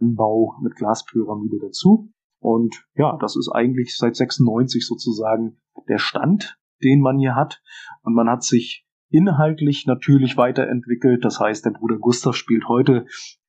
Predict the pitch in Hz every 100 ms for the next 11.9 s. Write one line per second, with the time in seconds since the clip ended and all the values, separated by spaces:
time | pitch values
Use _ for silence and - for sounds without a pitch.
0 | _ _ 156 156 135 143 131 131 120 123
1 | 123 113 117 117 110 131 147 147 151 135
2 | 131 139 - 110 - 101 107 110 104 110
3 | 117 135 151 - 131 151 110 - 110 113
4 | 110 - 113 110 110 120 - _ _ _
5 | _ _ - 110 107 - _ 110 110 120
6 | 123 127 117 110 120 120 120 107 104 123
7 | 131 120 - 113 113 110 - 117 113 113
8 | - 110 107 107 104 110 113 110 123 120
9 | 113 120 135 131 _ _ _ 139 139 135
10 | 127 - 120 120 117 110 107 107 107 104
11 | 107 107 107 107 107 - 107 135 123